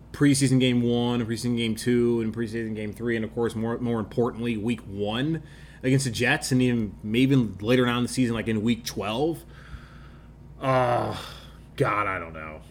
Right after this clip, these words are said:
I hope not. I don't know what the aversion is to finding good left tackle. You saw Panther Confidential. They clearly knew that they needed to get a tackle. They were going to take Penei Sewell,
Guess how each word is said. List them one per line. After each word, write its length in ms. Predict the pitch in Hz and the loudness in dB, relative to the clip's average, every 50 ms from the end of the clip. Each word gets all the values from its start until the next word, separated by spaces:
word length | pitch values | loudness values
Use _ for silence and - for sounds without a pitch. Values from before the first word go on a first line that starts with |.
| - - - - - - - - - - - - - | -20 -20 -20 -20 -20 -20 -20 -20 -20 -20 -20 -6 2
I 140 | 143 147 135 | 4 6 6
hope 240 | 120 117 113 - 110 | 6 4 2 0 -2
not. 300 | 104 101 101 98 101 - | -6 -6 -6 -6 -4 0
I 80 | 123 143 | 2 4
don't 80 | 156 | 4
know 80 | 151 143 | 6 4
what 80 | 135 | 4
the 100 | 127 127 | 4 4
aversion 360 | 123 107 113 113 113 104 104 110 | 4 4 4 2 2 0 0 -2
is 120 | 107 92 | -4 -4
to 60 | 98 | -4
finding 300 | - 113 101 101 98 95 | -6 -6 -4 -4 -4 -6
good 100 | 98 95 | -6 -6
left 220 | 90 92 92 - - | -6 -8 -8 -8 -8
tackle. 500 | 98 87 85 82 - 87 85 85 87 - - - - - - - - - - | -8 -8 -8 -8 -8 -8 -8 -8 -10 -12 -16 -20 -20 -20 -20 -20 -20 -8 -2
You 160 | 127 123 120 | 0 0 2
saw 200 | 110 - 139 131 | 4 4 2 2
Panther 300 | 131 135 131 123 113 113 | 4 2 0 0 0 -2
Confidential. 560 | - 120 117 107 104 107 110 101 - 110 104 | -2 -2 -2 0 0 -2 -2 -2 -2 -4 -2
They 100 | 101 107 | -2 -2
clearly 380 | 107 - - 123 120 117 113 107 | -4 -2 -2 0 2 2 0 0
knew 140 | 107 107 104 | 0 -2 -2
that 160 | 107 98 - | -4 -4 -4
they 100 | 104 98 | -6 -6
needed 140 | 101 95 98 | -6 -6 -6
to 80 | 107 | -6
get 100 | 101 104 | -4 -4
a 60 | 107 | -4
tackle. 520 | 104 - 110 107 107 - 113 110 107 107 107 | -4 -2 -2 -2 -2 -2 -2 0 0 0 0
They 140 | 110 113 110 | 0 0 0
were 140 | 104 104 | 0 0
going 320 | 87 113 104 110 113 113 110 | -2 -4 -2 0 0 0 -2
to 60 | 107 | -2
take 260 | 107 113 107 - - | -2 -4 -4 -4 -4
Penei 200 | 107 104 101 98 | -6 -4 -4 -4
Sewell, 480 | 98 - - 113 107 107 107 107 107 | -4 -4 -2 0 0 2 0 0 -2